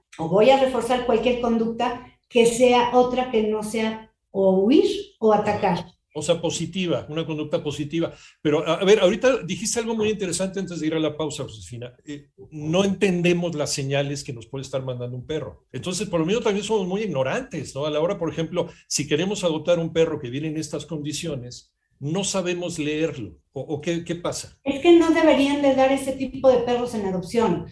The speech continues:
Speaker 1: O sea,
Speaker 2: Para
Speaker 1: antes,
Speaker 2: empezar.
Speaker 1: an-,
Speaker 2: Ajá,
Speaker 1: antes
Speaker 2: exacto.
Speaker 1: de, o sea, es un peligro. Y, y desgraciadamente, sí hay mucha ignorancia en México y s-, desgraciadamente seguimos, eh, trabajando los perros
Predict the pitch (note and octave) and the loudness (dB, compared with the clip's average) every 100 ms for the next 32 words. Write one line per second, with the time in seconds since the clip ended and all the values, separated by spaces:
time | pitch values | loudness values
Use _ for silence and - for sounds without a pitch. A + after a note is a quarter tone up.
0 | - G#3 F#3 A3 C3+ C#3 C#4 - F3 - | -12 -4 2 4 4 2 2 2 0 0
1 | C4 C4+ - E3+ - C#4 D4+ D#4 D#4+ D#4 | 0 0 -2 -8 -4 2 4 4 4 6
2 | C4 - - - - - - C4 D4+ E4+ | 4 2 -14 -16 -14 -4 2 4 4 8
3 | F4 E4 C#4 C4+ A#3 G3 A#3 A#3+ B3+ C4 | 8 10 8 6 4 0 0 0 4 6
4 | C4+ C4+ C4+ D#4+ F#4 F4 D4+ C4+ - C4 | 6 4 0 2 4 6 4 2 2 2
5 | C4 - - _ _ _ - C4+ C#4+ D4 | 2 -2 -18 _ _ _ -14 -6 -2 0
6 | C#4+ C4 B3+ B3+ B3+ A#3+ A#3 A3+ A3+ A#3 | 2 0 -2 -6 -8 -8 -8 -8 -8 -6
7 | A3+ A3 G#3+ A3 - G#3+ A3 - - _ | -4 -4 -6 -10 -8 -6 -8 -10 -20 _
8 | A#3 A#3 A3+ - - G3+ A3+ A3+ A3+ A#3 | -8 -6 -6 -10 -12 -2 0 2 0 -2
9 | C#4 D4+ C#4 C4 C4 C4 B3+ A#3+ A#3 B3+ | 2 4 4 0 0 0 0 -2 -2 -4
10 | C4 - A3 G#3 G#3 G3+ - A3+ A3+ A3 | -6 -6 -2 0 -2 -4 -8 -2 0 0
11 | A#3+ B3+ C4+ B3 - A#3 A3+ B3 | 0 0 2 0 -2 -2 0 -2